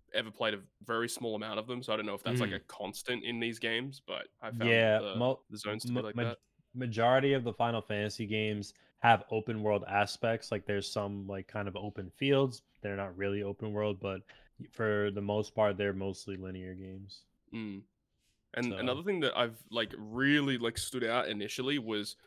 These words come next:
Speaker 1: the combat in the early parts of the game is, like, very mundane. It doesn't get
Speaker 2: Right.
Speaker 1: good until you start unlocking these abilities, and when you start
Speaker 2: Okay.
Speaker 1: unlocking these abilities, you can chain them together and build some
Speaker 3: Yep.
Speaker 1: sick combos.
Speaker 3: Yeah, I
Speaker 1: But,
Speaker 3: agree.
Speaker 1: uh,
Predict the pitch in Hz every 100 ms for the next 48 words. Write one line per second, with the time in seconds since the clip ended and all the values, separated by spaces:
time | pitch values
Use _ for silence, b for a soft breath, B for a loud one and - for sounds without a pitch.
0 | _ _ _ - 117 127 - 123 160 180
1 | 185 - 139 123 - 107 117 120 120 117
2 | - 110 98 101 110 120 120 107 110 101
3 | 98 - _ _ 113 120 123 143 135 135
4 | 131 123 117 110 107 101 101 90 92 -
5 | 127 127 135 175 156 98 90 117 131 104
6 | 117 - 117 110 110 117 110 - 107 104
7 | 104 107 123 113 104 101 95 98 117 143
8 | 160 95 113 139 165 151 117 110 117 120
9 | 113 107 104 107 117 117 117 107 101 -
10 | 110 110 107 107 104 104 107 101 101 104
11 | 104 - 110 104 107 - 101 117 147 196
12 | - _ _ _ - 104 98 120 113 90
13 | 117 113